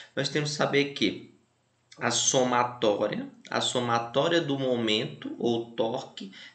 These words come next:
tem que ser igual a zero. A somatória das forças também, pessoal, no fim,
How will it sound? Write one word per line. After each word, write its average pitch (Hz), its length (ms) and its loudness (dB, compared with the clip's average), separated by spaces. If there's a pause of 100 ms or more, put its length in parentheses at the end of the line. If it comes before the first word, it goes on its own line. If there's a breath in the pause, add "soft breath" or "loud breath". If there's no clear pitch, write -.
(100)
tem 175 160 -2
que 175 80 -8
ser - 260 0
igual 127 680 0
a 151 160 0
zero. 101 480 0 (360 loud breath)
A 139 120 0
somatória 143 1300 0 (300)
das 139 640 2
forças 196 640 0
também, 131 600 0
pessoal, 113 560 2
no 147 160 -2
fim, 139 480 -8